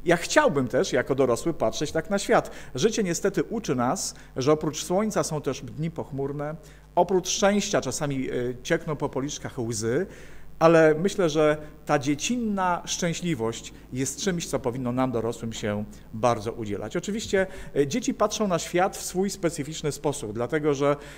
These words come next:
to, co my chcielibyśmy tak dokładnie odwzorować, e, idealnie, proporcjonalnie, to często dzieci, e,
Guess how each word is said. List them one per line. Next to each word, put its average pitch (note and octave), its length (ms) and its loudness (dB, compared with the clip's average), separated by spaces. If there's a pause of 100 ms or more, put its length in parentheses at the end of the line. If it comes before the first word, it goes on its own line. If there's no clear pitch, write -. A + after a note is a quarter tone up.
(140)
to, F3 120 4
co E3+ 140 0
my D#3+ 140 2
chcielibyśmy D#3+ 600 0
tak C#3+ 200 0
dokładnie D3 640 4
odwzorować, C#3 760 2 (240)
e, C#3 100 6
idealnie, D#3 760 2
proporcjonalnie, E3 760 0
to F#3 120 -4
często B3+ 360 -2
dzieci, A3 380 -4 (340)
e, - 40 0